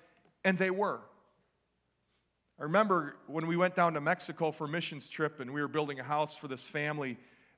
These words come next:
it was just struck us how happy they were. Not that we were building a house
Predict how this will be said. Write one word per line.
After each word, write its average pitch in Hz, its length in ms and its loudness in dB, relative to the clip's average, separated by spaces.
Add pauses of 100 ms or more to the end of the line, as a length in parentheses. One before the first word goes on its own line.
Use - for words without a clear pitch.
(360)
it 208 80 4
was 247 220 0
just - 320 -4
struck - 420 -2
us 143 140 -6
how 139 160 -6
happy 156 400 -4
they 95 160 -6
were. 85 240 -12 (1000)
Not 214 200 4
that 247 80 0
we 214 100 2
were 185 60 6
building 180 280 2
a 135 80 0
house 170 560 0